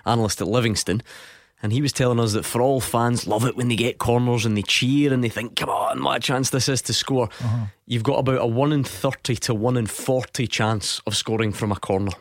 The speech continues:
Speaker 2: Mm.
Speaker 1: So pinning your hopes on, on that is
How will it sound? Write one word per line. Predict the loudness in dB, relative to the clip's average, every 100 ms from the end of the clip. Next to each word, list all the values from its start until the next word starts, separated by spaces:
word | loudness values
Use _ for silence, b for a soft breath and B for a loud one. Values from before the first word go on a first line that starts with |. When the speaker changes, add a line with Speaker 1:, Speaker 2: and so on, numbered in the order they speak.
| -2
Speaker 2:
Mm. |
Speaker 1:
So | 2 2 2 2 -2 _ _ _
pinning | 0 2 2
your | 2
hopes | 2 0 0 0
on, | 0 0
on | 0
that | 2 4 2 0 _ _ _ _ _ _ -4
is | -2 -2 -4